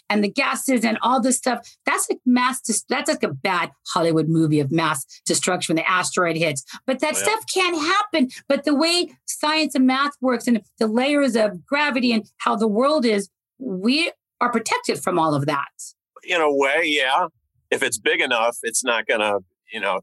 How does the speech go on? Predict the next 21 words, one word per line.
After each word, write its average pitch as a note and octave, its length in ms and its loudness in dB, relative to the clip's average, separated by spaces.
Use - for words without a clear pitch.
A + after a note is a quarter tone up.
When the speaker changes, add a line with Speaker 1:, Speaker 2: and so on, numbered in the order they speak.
Speaker 2:
keep A#2+ 240 -6
us A2+ 160 2
in G2+ 80 2
our G2 80 2
little F#2+ 320 0
protective G2+ 420 -2
bubble. F#2+ 320 2
So G#2 200 -2
we, A2+ 140 -6
we, D#3 320 0
we D3+ 200 -2
mow D3 260 0
through, C3+ 540 0
you - 60 -8
know, G2 100 0
tons C3+ 380 -2
of A2 100 -6
debris G#2+ 460 0
every G2 240 -2
day G2+ 400 -2
that F#2 220 -2